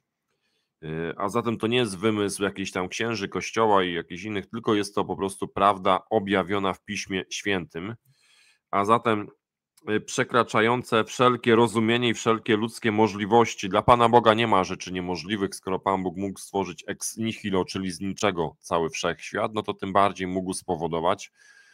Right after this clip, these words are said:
że Maryja, ta kilkunastoletnia Żydówka, prawda, z Nazaretu, yy, stała się matką bez udziału mężczyzny za sprawą Ducha Świętego.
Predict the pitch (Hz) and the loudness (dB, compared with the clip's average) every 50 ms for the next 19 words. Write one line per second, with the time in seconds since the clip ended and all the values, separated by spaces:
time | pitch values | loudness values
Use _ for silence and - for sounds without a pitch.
0 | _ _ _ _ _ 78 82 104 107 104 101 95 92 92 92 92 92 92 107 117 | _ _ _ _ _ -6 0 0 0 2 4 4 4 4 2 2 2 0 -2 -4
1 | _ _ _ _ _ _ _ - - 104 - - 110 101 - - 104 98 98 98 | _ _ _ _ _ _ _ -12 -12 -10 -8 -8 -8 -8 -6 -6 -4 -2 -2 -2
2 | 98 - - 98 92 92 92 - 95 95 87 - - - - - 101 95 82 104 | -4 -4 -2 0 0 0 -2 -2 -6 -4 -4 -6 -8 -10 -8 -6 -6 -4 -2 -2
3 | 104 98 - - 98 90 82 90 90 85 80 80 87 87 80 76 90 92 95 92 | -4 -4 -2 -2 -2 -2 -2 -2 -4 -4 -4 -4 -4 -4 -4 -6 -6 -4 -4 -2
4 | 87 92 90 85 87 82 - 101 104 113 123 _ _ _ - - - - - - | -2 -2 -2 -2 -2 -4 -4 -4 -4 -4 -6 _ _ _ -20 -20 -20 -20 -20 -20
5 | _ _ _ - 90 95 95 95 98 98 98 101 101 101 101 98 92 76 - - | _ _ _ -8 -6 -4 -2 0 0 0 0 2 0 0 0 -2 -4 -8 -12 -18
6 | - - - 120 117 117 110 - - 110 98 104 107 107 - - 113 101 90 104 | -12 -2 4 6 6 6 6 4 0 0 2 2 2 2 0 -4 -4 0 2 2
7 | 107 110 - - _ - 104 92 87 101 95 98 98 92 95 92 85 - - - | 2 0 -2 -6 _ -10 -8 -2 2 4 4 4 4 2 0 -2 -2 -4 -4 -2
8 | 110 104 95 104 101 92 82 101 98 101 - - - 95 92 82 92 92 90 90 | -2 -2 -2 -2 -6 -2 2 2 0 0 -2 -2 0 0 0 2 0 -2 -4 -6
9 | 92 _ _ _ _ 78 76 80 101 92 - 95 82 - - - 87 82 78 76 | -12 _ _ _ _ -20 -12 -10 -8 -6 -4 -4 -4 -6 -6 -8 -10 -10 -8 -8
10 | 80 71 65 - - | -10 -10 -10 -14 -20